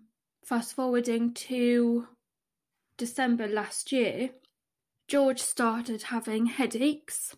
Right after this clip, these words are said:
and we didn't know what the headaches were. Um, George had M S, so we first got in contact with his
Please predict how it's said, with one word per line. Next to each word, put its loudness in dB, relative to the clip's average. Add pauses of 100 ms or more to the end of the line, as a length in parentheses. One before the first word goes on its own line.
and 4
we 8
didn't 2
know 0
what -2
the -4
headaches -4
were. -2 (920)
Um, 0 (340)
George 0
had -6
M -6
S, -6 (480)
so 0
we 0
first -2
got -2
in 0
contact -4
with -2
his -6